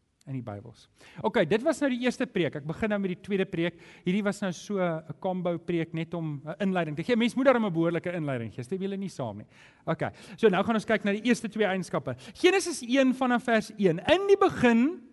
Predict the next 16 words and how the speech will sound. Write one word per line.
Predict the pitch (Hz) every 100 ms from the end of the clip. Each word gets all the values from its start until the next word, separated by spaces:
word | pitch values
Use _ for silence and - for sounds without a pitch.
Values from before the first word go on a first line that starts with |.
| _ - _
het | 214 -
God | - 330 302
die | 247
hemel | 151 247 277 277
en | 240
die | -
aarde | 226 233 226
geskep. | - 240 - 247 294 - - _ _ _ -
Die | 185 -
aarde | 233 247 226
was | 175 135 117 123 147
heeltemal | 220 269 294 330 294 247
onbewoonbaar. | 277 277 240 247 247 233 233 330 - - _ _ _ _ _ _ -
Dit | 117
was | 120
donker | 113 160 226 - 302 311